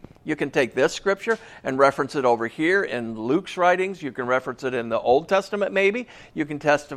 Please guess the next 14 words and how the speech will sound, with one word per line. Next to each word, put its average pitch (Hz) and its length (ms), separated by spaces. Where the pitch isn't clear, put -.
you 135 400
can 120 180
cross-reference 139 640
it 131 100
into 117 140
Paul's 135 420
writings, 196 400
and 151 160
they'll 160 100
talk 254 380
about 185 280
that 160 180
same 165 260
topic 214 560